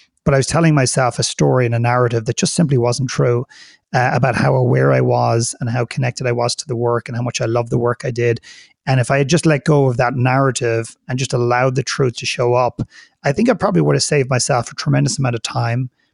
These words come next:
probably a tremendous amount of pain, and I probably would have arrived at a place where, um, I would do more meaningful work sooner in my life.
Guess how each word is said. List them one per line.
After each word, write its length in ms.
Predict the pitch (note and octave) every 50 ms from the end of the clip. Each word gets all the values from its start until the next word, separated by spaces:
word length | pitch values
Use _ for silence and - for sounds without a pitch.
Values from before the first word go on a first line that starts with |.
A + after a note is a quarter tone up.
| _ -
probably 340 | - - D#3+ E3+ F#3 E3 D3+
a 60 | D3
tremendous 460 | - - D3+ C3+ B2+ B2+ A#2+ - -
amount 180 | C3 B2 A#2+ A#2
of 60 | -
pain, 500 | - - - B2 B2 A#2+ A#2 A#2 A#2 - A#3
and 100 | D#3 C3
I 60 | B2
probably 320 | B2 - - D#3 C#3 C3 B2+
would 160 | B2+ C3+ B2
have 120 | A#2+ A2+
arrived 680 | A#2+ B2 B2+ A#2+ A#2+ B2 B2+ C3 B2+ B2+ B2+ B2 B2 -
at 80 | A#2+ A#2
a 40 | A#2
place 420 | - - B2+ A#2+ A#2+ A#2 - -
where, 480 | C3 B2 A#2 A#2 A#2 A#2 A#2 A#2+ A#2 _ - - - - - - _ _ _ - - C3+
um, 360 | C3 B2+ B2 A#2+ B2 C#3+ F#3+ F3+
I 140 | E3+ C3+
would 180 | C3 C3 B2 A2
do 200 | - C#3+ C#3 C3
more 220 | C3+ C3 B2 A#2+
meaningful 440 | A#2+ B2 B2+ C3 B2 A#2+ - - B2
work 260 | A#2+ B2 A#2+ A#2+ -
sooner 420 | - - - D3+ C#3+ C3+ B2+ A#2 A#2
in 100 | A2+ A2+
my 120 | A2+ A2+
life. 480 | A2+ A2+ A#2 A#2 A2+ A#2 A2+ - -